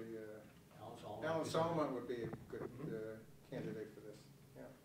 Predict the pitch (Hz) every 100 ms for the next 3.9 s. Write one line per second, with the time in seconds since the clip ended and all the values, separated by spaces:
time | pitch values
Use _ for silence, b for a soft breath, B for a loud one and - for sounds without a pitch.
0 | - 185 202 240 294 302 - 247 240 208
1 | 202 196 226 269 147 156 160 147 147 151
2 | 143 139 - - 151 127 131 156 151 156
3 | 151 147 143 147 160 156 147 -